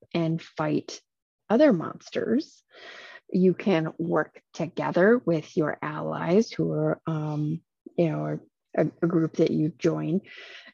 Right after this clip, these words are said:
and to take out the bigger monsters. Um, and it is the, oh shoot, I can't remember it.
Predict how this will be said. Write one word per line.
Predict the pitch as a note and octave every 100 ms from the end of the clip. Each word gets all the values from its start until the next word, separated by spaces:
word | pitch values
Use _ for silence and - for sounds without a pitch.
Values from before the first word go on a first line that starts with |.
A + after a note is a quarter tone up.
| _
and | E3+ E3+ E3 -
to | G3+
take | G3 D#3+ -
out | D3 -
the | D3+
bigger | - B3+ B3
monsters. | D#3+ D#3 D#3+ - D3+ D3+ F3+ - - -
Um, | E3 D#3+ E3+ D#3 D#3+ D#3+ - _ - - - _ -
and | E3 D#3+ D#3+ D#3+ - -
it | E3+ -
is | E3 D#3+ D#3 D#3 - - _ _ _ _ _ -
the, | E3 D#3+ D#3+ D#3 D#3 D#3 - _ _ _ _ _ _ - -
oh | C#3+
shoot, | - - - _ - - _ -
I | D3+
can't | - D3+ D3
remember | D3+ C#3+ C#3+
it. | D3+